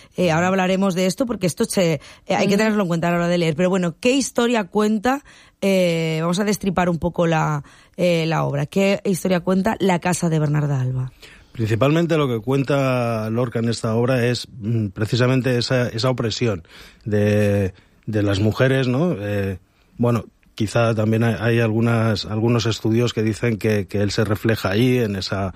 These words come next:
Speaker 3: en esa opresión por su condición de homosexual, ¿no? En esa España del treinta y seis.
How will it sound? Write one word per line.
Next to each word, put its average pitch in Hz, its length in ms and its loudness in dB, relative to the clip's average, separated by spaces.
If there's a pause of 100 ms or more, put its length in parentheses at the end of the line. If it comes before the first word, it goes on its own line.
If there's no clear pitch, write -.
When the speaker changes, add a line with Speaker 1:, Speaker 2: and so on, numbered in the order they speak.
(280)
Speaker 3:
en 110 80 -2
esa 107 180 0
opresión 110 560 0
por 101 300 -4
su 98 140 -6
condición 98 400 0
de 101 80 2
homosexual, 101 560 0
¿no? 110 120 2
En 107 120 2
esa 92 160 -4
España 95 320 -2
del 92 140 2
treinta 92 280 -2
y 85 60 -2
seis. 117 260 0